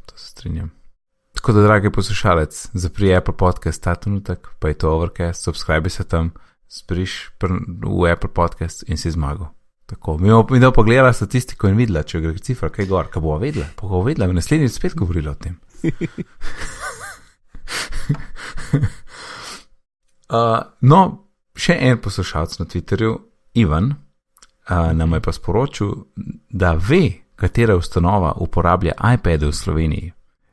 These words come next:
In to ni šola, ampak vrtec na Šubičevi. V bistvu me zelo zanima, kako uporabljajo, kaj uporabljajo in a sploh uporabljajo tisti sistem, ki ga ima Apple za izobraževanje, ker,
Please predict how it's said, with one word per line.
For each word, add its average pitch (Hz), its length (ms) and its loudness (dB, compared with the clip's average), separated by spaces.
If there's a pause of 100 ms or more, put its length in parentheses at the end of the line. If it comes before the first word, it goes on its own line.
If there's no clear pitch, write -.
(140)
In 101 120 4
to 117 260 4
ni 135 140 2
šola, 113 380 2
ampak - 400 -2
vrtec 107 680 0
na 98 180 0
Šubičevi. - 800 -2 (920)
V - 40 -4
bistvu 147 260 4
me 151 120 10
zelo 104 220 6
zanima, 104 380 6 (280)
kako - 440 -2
uporabljajo, 90 600 4
kaj 80 280 0
uporabljajo 87 640 2 (200)
in 90 220 2 (120)
a 90 180 0
sploh - 400 2
uporabljajo 87 600 4
tisti - 380 0
sistem, 87 420 -2
ki - 200 -4
ga 78 100 -2
ima 76 220 0
Apple 80 280 2
za 80 140 2
izobraževanje, 80 720 0
ker, 76 300 -4